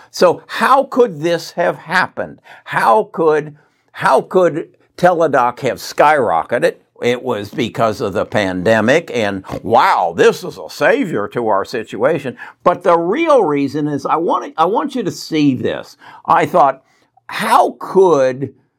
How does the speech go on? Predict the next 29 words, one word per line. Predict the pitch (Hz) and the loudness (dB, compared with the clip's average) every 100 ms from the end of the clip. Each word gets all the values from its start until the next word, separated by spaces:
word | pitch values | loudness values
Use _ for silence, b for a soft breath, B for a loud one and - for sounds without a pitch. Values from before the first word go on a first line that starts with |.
| _ | _
how | - 220 269 - | -4 0 0 -2
could | - 170 165 139 127 | -4 2 2 2 -2
this | 117 160 156 - - _ - | 0 2 0 -6 -20 _ -12
very | 123 123 196 214 175 156 | -4 2 2 4 0 -2
astute | - 127 - - 170 165 160 - | -4 -8 -8 0 2 2 -4 -10
team | - 151 143 147 147 | -2 2 4 2 0
of | 143 123 117 120 | -2 -2 -2 -2
investors | 131 113 107 123 113 - 80 90 - | -4 -4 -2 -2 -4 -6 -8 -8 -4
and | 131 123 | 0 2
investment | 127 120 143 143 127 123 | 2 0 0 -2 -2 0
advisors | 113 98 113 101 92 - - B | 0 0 0 0 -4 -10 -14 B
make | - 139 156 147 | 0 2 2 0
such | 156 127 139 | -2 -2 -2
a | 127 | -6
mistake? | 107 - - 87 65 _ B B | -6 -8 -4 -4 -6 _ B B
So | - 180 | 2 4
I | 175 | 4
went | 170 160 220 262 - | 4 2 0 -2 -4
to, | - 165 147 147 b b b | 0 2 0 -4 b b b
I | 135 | 0
went | 143 160 175 - | 2 0 -2 -2
to | 160 151 - | -2 -2 0
arc's, | 123 123 123 - - - - _ _ - | 2 2 0 -6 -20 -20 -20 _ _ -2
uh, | 107 107 104 101 98 95 98 _ | 2 2 2 2 0 -4 -6 _
website, | - 123 127 98 - 101 101 117 B B | -4 0 0 0 -2 -2 -2 -8 B B
and | 139 139 | 0 2
they | 143 143 | 2 0
have | 151 151 | -2 -2
a, | 160 | -2